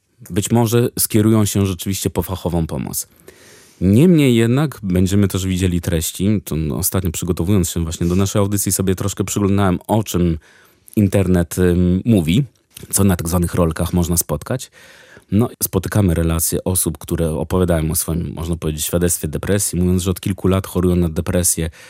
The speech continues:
mm, jako, rozumiem, taką ciągły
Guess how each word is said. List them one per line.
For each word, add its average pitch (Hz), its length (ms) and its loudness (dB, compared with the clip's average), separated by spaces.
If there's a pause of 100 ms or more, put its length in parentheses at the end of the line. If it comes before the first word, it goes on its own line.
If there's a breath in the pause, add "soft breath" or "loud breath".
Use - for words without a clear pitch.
(440 loud breath)
mm, 92 440 4
jako, 87 500 0
rozumiem, 87 340 0
taką 80 340 -4 (580)
ciągły 87 680 2